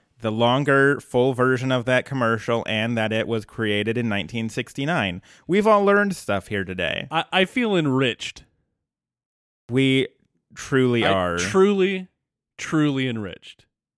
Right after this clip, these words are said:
Speaker 1: Now, without further ado,
Speaker 2: let's talk about a dumb television show from the early two thousands.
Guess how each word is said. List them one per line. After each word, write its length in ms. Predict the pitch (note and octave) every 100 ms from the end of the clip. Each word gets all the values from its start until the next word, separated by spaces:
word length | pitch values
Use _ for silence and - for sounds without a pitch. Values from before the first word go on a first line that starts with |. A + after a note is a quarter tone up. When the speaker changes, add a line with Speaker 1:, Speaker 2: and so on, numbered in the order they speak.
| -
Speaker 1:
Now, 200 | B2+ C#3
without 300 | E3+ G3+ F3
further 320 | G3 G3 F#3+
ado, 500 | F#3+ D3+ A2+ F#2 F#2+ G#2 _ _
Speaker 2:
let's 220 | G3 G3
talk 300 | - G3 F#3
about 300 | F#3+ F3 F3+
a 40 | E3
dumb 500 | D3 D3 F3+ F3 E3+ -
television 540 | E3+ D3+ D3 C#3+ D3
show 200 | C#3 D#3
from 180 | D3 D#3 _
the 60 | _ _ _ - -
early 280 | D#3+ D#3+
two 140 | D3+ F3+
thousands. 540 | C#3+ F#2 F2+ F2+ -